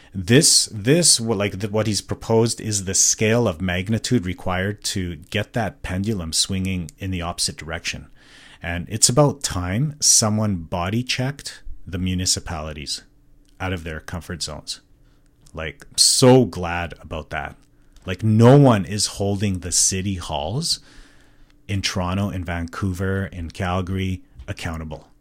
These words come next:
for, for all the crap that they're making life more difficult and if,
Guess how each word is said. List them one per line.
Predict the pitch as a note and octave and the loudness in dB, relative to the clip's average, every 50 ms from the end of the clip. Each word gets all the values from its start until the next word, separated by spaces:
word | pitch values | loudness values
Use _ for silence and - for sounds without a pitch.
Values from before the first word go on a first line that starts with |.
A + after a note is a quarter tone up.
| _ _ _ _ - - _ _ _ _ _ _ _ _ | _ _ _ _ -20 -20 _ _ _ _ _ _ _ _
for, | - - - F#2 F2+ F2 E2 E2 E2+ E2 A1+ - | -18 -10 -6 -4 -4 -4 -4 -6 -6 -8 -10 -12
for | - - G2 F2+ E2+ - | -12 -8 -8 -8 -8 -6
all | - A#2 A#2+ B2+ C3+ C3+ C#3 C3+ | -4 0 2 6 6 6 6 6
the | G#2+ F#2+ F2 D#2+ | 2 -2 -6 -8
crap | - - - - - F#2+ G2+ A2 A#2+ - - | -10 -12 -10 -8 -4 -4 -2 -2 -4 -6 -6
that | - G2 - - - | -6 -6 -6 -4 -4
they're | G#2+ F#2+ F#2 E2+ | -4 -4 -2 -2
making | G2 G2+ G#2+ G#2+ - - B2 G#2+ F#2+ | 0 0 0 2 2 2 0 0 0
life | F2+ F#2 G2 G#2+ A2 - - - | 0 0 0 0 0 -2 -4 -4
more | G2+ G2+ G2+ G2 F#2+ | -2 0 0 0 -2
difficult | E2+ - - F#2+ F#2+ - - G#2+ - - - G#2 G2+ G2+ - - | -4 -4 -6 -6 -4 -4 -4 -4 -4 -4 -2 -2 -2 -2 -4 -4
and | G2 F#2 E2+ | -6 -6 -6
if, | E2 G2+ - - | -8 -8 -10 -12